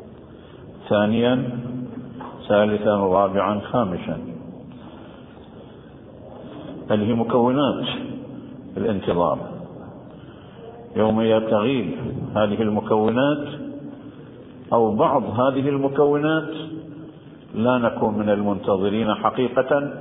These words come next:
وإن أوهمنا أنفسنا أننا نعيش الانتظار. لا بد أن نتوافر على مكونات الانتظار الحقيقية لنكون من المنتظرين الحقيقيين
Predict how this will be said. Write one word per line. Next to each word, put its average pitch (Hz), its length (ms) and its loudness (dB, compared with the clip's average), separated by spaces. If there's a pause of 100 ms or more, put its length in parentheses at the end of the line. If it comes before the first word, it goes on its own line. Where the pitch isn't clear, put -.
وإن 160 480 0 (600)
أوهمنا 120 800 2
أنفسنا 147 880 0 (540)
أننا 113 380 4
نعيش 101 380 -2
الانتظار. 82 640 -2 (1700)
لا 101 160 6
بد 120 220 2
أن 113 240 4
نتوافر 127 600 6
على 110 260 4
مكونات 110 680 2
الانتظار 92 680 0 (680)
الحقيقية 143 1120 2 (840)
لنكون 117 640 2
من 113 100 2
المنتظرين 110 800 2
الحقيقيين 110 1000 0